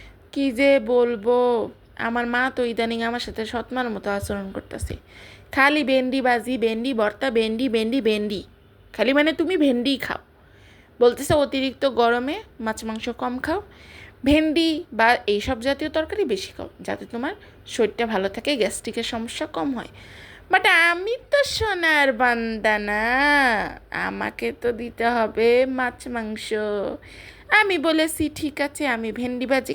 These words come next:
খাবো, তোমাকে কিন্তু আমাকে মুরগির মাংসও দিতে হবে, যেহেতু আমি চিকেন লাভার।" তো আম্মু তো আর আমার সব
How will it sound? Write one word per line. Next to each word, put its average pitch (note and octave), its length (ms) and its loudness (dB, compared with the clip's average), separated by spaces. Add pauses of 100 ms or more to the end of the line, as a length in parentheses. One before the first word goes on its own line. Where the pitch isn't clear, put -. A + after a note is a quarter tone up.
(120)
খাবো, F#4 520 4 (640)
তোমাকে F4 400 2
কিন্তু B3+ 340 -2
আমাকে C#4 580 0 (260)
মুরগির F#4 500 2
মাংসও C4 580 0
দিতে F3+ 260 -8
হবে, - 320 -6 (400)
যেহেতু A3 500 2 (340)
আমি C#4+ 280 2 (140)
চিকেন B3 380 -2
লাভার।" - 420 -4 (1000)
তো G4+ 80 4
আম্মু F#4 560 2
তো G#4 160 0
আর F#4 160 6
আমার D4 420 0 (320)
সব A#3 240 0